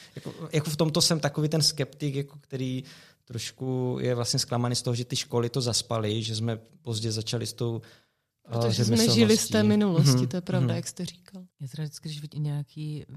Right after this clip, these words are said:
Speaker 3: film třeba právě jako od Pixaru, tak on je fascinující se, se dívat na to až do konce, kdy ty titulky, jinými slovy ten seznam těch lidí, co se na tom podílí, je prakticky jako nekonečný.
Speaker 1: Mhm.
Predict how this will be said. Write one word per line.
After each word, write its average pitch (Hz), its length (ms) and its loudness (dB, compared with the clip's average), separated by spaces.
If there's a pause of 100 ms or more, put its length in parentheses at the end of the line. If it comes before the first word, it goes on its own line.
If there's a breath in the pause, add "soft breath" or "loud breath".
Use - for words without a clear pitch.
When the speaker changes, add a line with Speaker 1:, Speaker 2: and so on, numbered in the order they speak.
Speaker 3:
film 147 320 -4
třeba 147 220 -10
právě 143 280 -8
jako 143 200 -10
od 147 80 -8
Pixaru, 143 420 -8
tak - 180 -10
on 151 80 -2
je 151 60 -4
fascinující 147 680 -8
se, - 300 -10
se 143 380 -8
dívat 143 260 -6
na 143 100 -4
to 151 120 -10
až 151 100 -6
do 151 100 -8
konce, 147 460 -8 (300 loud breath)
kdy 143 100 -8
ty 147 360 -6
titulky, 147 840 -6
jinými 143 300 -4
slovy 143 200 -8
ten 147 140 -4
seznam 143 280 -6
těch - 180 -12
lidí, 143 180 -10
co - 120 -14
se 151 100 -8
na 139 60 -6
tom 147 160 -4
podílí, 139 320 -6
je 139 60 -4
prakticky - 400 -12
jako 143 160 -10
nekonečný. 143 640 -6
Speaker 1:
Mhm. 110 200 0